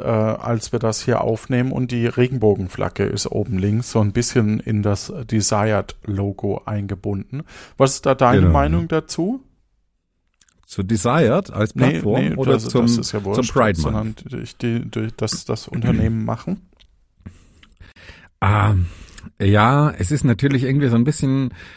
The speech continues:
Speaker 2: zwiegespalten. Einerseits finde ich's gut, aufmerksam darauf zu machen. Andererseits, das als Unternehmen für sich zu vereinnahmen.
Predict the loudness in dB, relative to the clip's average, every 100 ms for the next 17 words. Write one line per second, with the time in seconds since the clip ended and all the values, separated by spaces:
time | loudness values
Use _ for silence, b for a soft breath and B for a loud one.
0 | B B 0 2 2 0 0 0 0 2
1 | 2 2 0 2 0 0 -4 -2 0 0
2 | 0 0 2 -2 -2 -4 -4 -6 0 0
3 | 2 0 2 2 2 2 -2 2 2 2
4 | 2 2 2 -2 -12 B B -2 2 4
5 | 4 4 2 4 6 6 4 2 2 0
6 | -2 -2 -2 0 -2 -2 0 2 2 2
7 | 2 2 0 -2